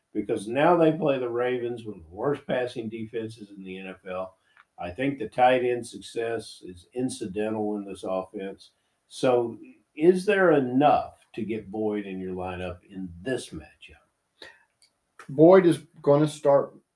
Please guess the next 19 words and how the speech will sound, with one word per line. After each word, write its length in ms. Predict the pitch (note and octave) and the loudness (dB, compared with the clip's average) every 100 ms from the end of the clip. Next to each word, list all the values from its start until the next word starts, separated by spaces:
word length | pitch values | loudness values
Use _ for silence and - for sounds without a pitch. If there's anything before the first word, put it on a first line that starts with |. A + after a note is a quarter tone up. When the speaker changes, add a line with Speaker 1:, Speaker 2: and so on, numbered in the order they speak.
| _ | _
Speaker 2:
for 180 | - C3 | -10 -6
me 220 | B2 A#2 | -6 -6
in 140 | A2+ A2 | -6 -6
most 400 | A2+ A#2 - - | -6 -6 -10 -16
leagues 400 | A#2 A#2+ G2 G2 | -12 -10 -12 -14
this 260 | G2+ F2 - | -14 -14 -16
week. 240 | E2+ - - | -18 -18 -10
Um, 380 | G2+ E2+ E2 F#2 _ _ _ _ _ _ _ _ _ _ _ _ - | -10 -10 -14 -20 _ _ _ _ _ _ _ _ _ _ _ _ -8
unless 560 | C#3 C3+ D#3+ E3+ - | -4 4 6 6 4
I 160 | D#3 D#3 | 2 4
have 280 | D3+ B2+ - | 4 0 -6
four 420 | - C#3 D3 B2+ | -8 0 0 0
great 540 | A2+ A#2+ B2+ C#3+ D3+ | -8 -6 2 2 2
wide 280 | C#3+ C3+ C3+ | 2 2 2
receivers 500 | B2+ C3 C#3 A2+ G#2+ | -4 -8 -8 -6 -10
who 160 | C3+ B2+ | -6 -6
are 80 | B2+ | -4
not 240 | B2+ C3 | -4 -4
hurt, 320 | C#3+ C#3 G#2+ | 0 0 0